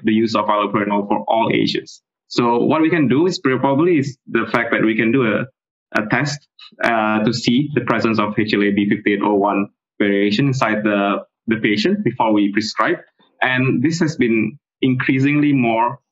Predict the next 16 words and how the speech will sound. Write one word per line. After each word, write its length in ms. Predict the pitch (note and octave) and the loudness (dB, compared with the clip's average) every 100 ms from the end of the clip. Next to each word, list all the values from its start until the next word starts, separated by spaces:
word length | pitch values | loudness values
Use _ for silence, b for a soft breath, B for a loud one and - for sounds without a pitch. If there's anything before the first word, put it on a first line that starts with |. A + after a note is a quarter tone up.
| _ | _
affordable 760 | - - A2 G#2+ G2+ G2+ D3 - _ _ _ | -6 -2 0 0 0 0 -2 -6 _ _ _
due 240 | A#2+ A2+ | 0 0
to 120 | A2 | 0
the, 380 | G#2+ G#2+ G2+ G#2 G#2+ | 0 2 2 0 -4
uh, 240 | G2+ - - C3 - _ _ _ _ | -4 -6 -6 -12 -14 _ _ _ _
increasing 500 | - A2+ A#2 A2 A#2 | -4 0 0 0 0
availability 640 | A#2 A2 A2 A2+ B2 B2+ | 2 2 2 2 0 0
of 100 | G#2+ | 0
the 80 | G#2 | -2
test. 420 | - E3 C#3+ - _ _ | -2 -2 -2 -6 _ _
So 600 | - B2 A#2+ A#2+ A2+ - _ _ _ _ _ _ | -2 0 2 2 0 -4 _ _ _ _ _ _
what 180 | - C#3 | -2 0
I 80 | F3 | 2
would 260 | C#3 B2 - _ | 0 -2 -6 _
recommend, 520 | - - C#3 C3+ G#2 | -6 -2 -2 0 -2
right, 200 | G2+ G#2+ | -2 -4